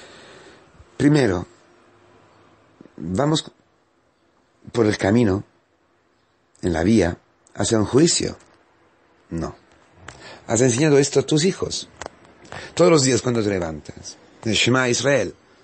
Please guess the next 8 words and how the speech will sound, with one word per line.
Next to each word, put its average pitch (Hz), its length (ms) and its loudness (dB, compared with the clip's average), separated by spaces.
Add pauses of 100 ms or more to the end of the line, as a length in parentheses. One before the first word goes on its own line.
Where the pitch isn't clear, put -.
(640)
Escucha, 160 460 2
Israel. 87 460 -6
El 85 100 -8
Señor 131 240 0
es 117 200 0
Dios. 143 240 0 (160)
Uno 175 300 4
solo. - 240 -14